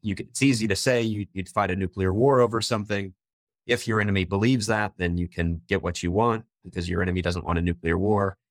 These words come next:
But are you really willing to do it? Is, is it just a bluff? And, and so countries have gone to extraordinary lengths to try to make these threats credible. You know, the United States forward deploys forces on the territory of its allies. We've forwarded, deployed tactical nuclear weapons in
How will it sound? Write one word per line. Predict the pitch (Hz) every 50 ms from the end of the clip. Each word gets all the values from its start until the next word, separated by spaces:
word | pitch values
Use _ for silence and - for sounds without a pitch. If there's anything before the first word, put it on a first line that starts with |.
| _ _ _ _ _ _ -
But | 127 139
are | 156 160
you | 160 151 135
really | 131 135 127 120 113
willing | 104 107 101 101 95 90
to | - 104
do | - 95 87 82
it? | 78 -
Is, | - 101 101 92
is | - 113 101 104
it | 98
just | 90 - 95 87 - -
a | 80
bluff? | 78 - 90 90 87 - - - - -
And, | - - 85 85
and | 90 90 87
so | - - 90 87 87 85 87 80 - - - -
countries | 117 117 - - 107 95 90 -
have | 110 104 98 92
gone | 98 92 90 87
to | 87 87
extraordinary | 87 87 - - - 113 110 101 95 90 87 87 87 90 87 98
lengths | 120 123 110 101 107 - -
to | - 120
try | - - 101 98
to | 95
make | 95 92 87 -
these | - 87 85 87 -
threats | - 92 85 82 87 -
credible. | - - 120 120 117 104 104 101 95 90 _ _ _ _ _ _ _ _ _
You | - 85
know, | 87 87
the | 85 85
United | 87 87 85 85 82 -
States | - - 110 101 95 - -
forward | - - 95 92 90 85 82
deploys | 85 - - 95 90 85 82 -
forces | - - 120 117 110 104 - 101 95 92 87
on | 87 82
the | 85 82
territory | - - 92 87 85 82 - 92 85 82 82
of | -
its | _ - -
allies. | 113 113 117 117 110 110 104 104 101 98 98 92 - - - -
We've | 87 87 85
forwarded, | 85 - - 95 92 90 87 87 87 85 - _ - - _ _
deployed | - - - - 95 87 85 82 85
tactical | - - 104 101 - - 98 - 98 95
nuclear | 98 92 92 - 95 87 87
weapons | 90 90 90 - - 90 87 87 87 -
in | 85 87 85 87